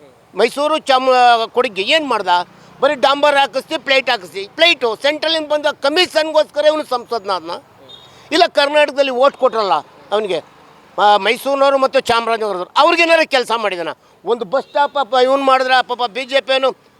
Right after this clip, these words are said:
ಇದು ಮುಸ್ಲಿಮ್ಸ್ ಅವ್ರದ್ದು ಗೋಳ್ಗುಂಬ ಹಾಕ್ಸವ್ರೆ ಅಂತ ಅನ್ನೋದು. ಇವ್ರದ್ದೇನು ಪ್ರವೃತ್ತಿನ ಬಿ ಜೆ ಪಿ ಅವ್ರದ್ದು? ಇವ್ರಿಗೆ ಮಾಡೋಕ್ಕಾಗಲ್ಲ. ಇವ್ರ ಹಿಂದೆ ಕೊರೋನಾ ಬತ್ತು, ಅದು ಬತ್ತು, ಇದು ಬತ್ತು ಅಂತ ಕೆರ್ಕೊಂಡು ತಿಂದು, ತಿಂದು, ತಿಂದು ರೂಢಿ ಆಗ್ಬಿಟ್ಟು ಈಗ ಇಲ್ವಲ್ಲ ಪಾಪ, ಅಳಿಸ್ಲಿಟ್ಟು ಆಗ್ಬಿಡೋರಲ್ಲ, ಬೇರೆಯವ್ರನ್ನ ಎತ್ತಾಡೋ ಒಂದು ಪ್ರವೃತ್ತಿ. ದಯವಿಟ್ಟು ಇನ್ನು ಮುಂದೆ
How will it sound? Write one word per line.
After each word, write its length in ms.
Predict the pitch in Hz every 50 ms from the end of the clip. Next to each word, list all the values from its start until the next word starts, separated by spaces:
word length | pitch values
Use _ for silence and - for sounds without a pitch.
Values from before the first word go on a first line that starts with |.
| _ -
ಇದು 140 | 240 240 262
ಮುಸ್ಲಿಮ್ಸ್ 480 | 247 254 262 - - 269 285 269 - 240
ಅವ್ರದ್ದು 260 | 262 254 247 247 226
ಗೋಳ್ಗುಂಬ 480 | 185 180 240 277 277 233 269 262 254 254
ಹಾಕ್ಸವ್ರೆ 420 | 240 226 - 233 233 226 220 220
ಅಂತ 180 | 214 202 - 196
ಅನ್ನೋದು. 280 | 185 180 165 156 143 131 _ _ _ _ _ -
ಇವ್ರದ್ದೇನು 280 | 294 320 330 339 349 330
ಪ್ರವೃತ್ತಿನ 600 | - - 269 285 330 349 349 349 - - 311 302 285
ಬಿ 180 | 202 196 254 247
ಜೆ 160 | 202 254 247
ಪಿ 140 | 247 220 214
ಅವ್ರದ್ದು? 460 | 202 185 170 170 175 185 180 165 - - - - - _ _ -
ಇವ್ರಿಗೆ 200 | 165 196 202 202
ಮಾಡೋಕ್ಕಾಗಲ್ಲ. 680 | 185 165 170 190 214 - - 208 202 196 190 185 185 180 165 151 127 - _ _ _ _ _ _ -
ಇವ್ರ 120 | 165 170 165
ಹಿಂದೆ 540 | 170 180 185 196 196 190 185 190 196 196 190
ಕೊರೋನಾ 440 | - 190 180 185 190 190 196 196
ಬತ್ತು, 280 | 185 170 190 185 - 208
ಅದು 200 | 185 180 170 185
ಬತ್ತು, 260 | 180 196 196 - 196
ಇದು 140 | 190 185 185
ಬತ್ತು 220 | 185 196 185 196
ಅಂತ 100 | 196 190
ಕೆರ್ಕೊಂಡು 560 | 196 190 - 196 190 170 - 208 196 190 - -
ತಿಂದು, 380 | 196 202 208 208 202 190 180
ತಿಂದು, 420 | - 196 208 208 208 202 196 185 180
ತಿಂದು 340 | - 208 214 208 202 190
ರೂಢಿ 220 | 180 202 226 220 214
ಆಗ್ಬಿಟ್ಟು 540 | 202 190 175 165 131 147 156 170 180 175 - - - - - - - -
ಈಗ 140 | 269 277 311
ಇಲ್ವಲ್ಲ 280 | 320 330 330 311 311
ಪಾಪ, 260 | - 294 294 - 277 254 226 185 156 131 _ _ _ _ _ -
ಅಳಿಸ್ಲಿಟ್ಟು 560 | 147 190 254 294 - - 277 311 294 - 285
ಆಗ್ಬಿಡೋರಲ್ಲ, 520 | 277 277 277 269 269 262 254 247 220 190 165
ಬೇರೆಯವ್ರನ್ನ 560 | 151 147 185 226 247 254 247 240 226 226 233
ಎತ್ತಾಡೋ 520 | 208 208 202 - - 202 202 196 196 196
ಒಂದು 160 | 196 180 - -
ಪ್ರವೃತ್ತಿ. 500 | 151 160 165 165 160 - 147 139 127 -
ದಯವಿಟ್ಟು 440 | 151 202 254 262 269 202 - 233
ಇನ್ನು 140 | 220 214 185
ಮುಂದೆ 380 | 175 165 170 185 190 190 165